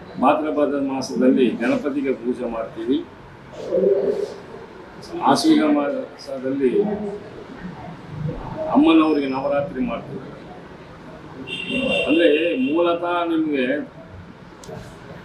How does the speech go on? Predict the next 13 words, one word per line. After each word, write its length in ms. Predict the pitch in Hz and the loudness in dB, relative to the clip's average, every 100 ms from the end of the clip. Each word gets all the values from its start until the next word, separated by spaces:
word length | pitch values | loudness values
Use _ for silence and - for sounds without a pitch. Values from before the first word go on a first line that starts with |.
| - - | -12 4
ಗುರು 260 | 156 185 185 | 8 10 8
ಪೌರ್ಣಿಮೆ 500 | 170 170 165 165 185 | 2 0 0 0 0
ಆಷಾಢ 460 | 127 151 151 170 | 0 -2 0 -2
ಮಾಸ 380 | 165 156 156 151 | -2 -2 -2 -2
ಪೌರ್ಣಿಮೆಲಿಂದ 680 | 170 143 147 156 151 151 170 | -2 -2 0 2 2 2 0
ಪ್ರಾರಂಭ 500 | 170 143 139 143 131 | 0 0 0 0 0
ಆಗುತ್ತೆ. 240 | 127 156 | -2 -2
ಗುರು 240 | 135 139 143 | 0 2 2
ಪೌರ್ಣಿಮೆಲಿದ್ದೇನೆ 760 | 143 151 156 151 139 151 185 | 2 4 6 6 4 2 2
ಗುರುಗಳು 440 | 170 147 160 151 143 | 2 0 2 2 2
ಆಚರಣೆ 460 | 139 - 147 139 | 2 2 2 2
ಮಾಡ್ತಾರೆ 520 | 135 131 - 131 165 | 0 -2 -2 0 0
ಚಾತುರ್ಮಾಸ 640 | 147 131 - 135 135 131 | 2 0 0 -4 -4 -4